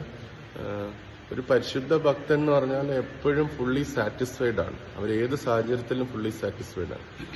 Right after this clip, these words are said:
പക്ഷെ അത്തരം ഒരു പരിശുദ്ധ ഭക്തനെ പോലും, ആ, ഭക്തന്മാരുടെ ഭഗവാനോടുള്ള സ്നേഹവും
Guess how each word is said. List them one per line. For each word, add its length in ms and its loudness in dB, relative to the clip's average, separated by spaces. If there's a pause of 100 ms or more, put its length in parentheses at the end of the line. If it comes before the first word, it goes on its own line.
(140)
പക്ഷെ 180 -2
അത്തരം 380 4
ഒരു 140 4
പരിശുദ്ധ 500 0
ഭക്തനെ 440 2
പോലും, 540 0 (400)
ആ, 500 -4
ഭക്തന്മാരുടെ 1160 0
ഭഗവാനോടുള്ള 760 2
സ്നേഹവും 760 0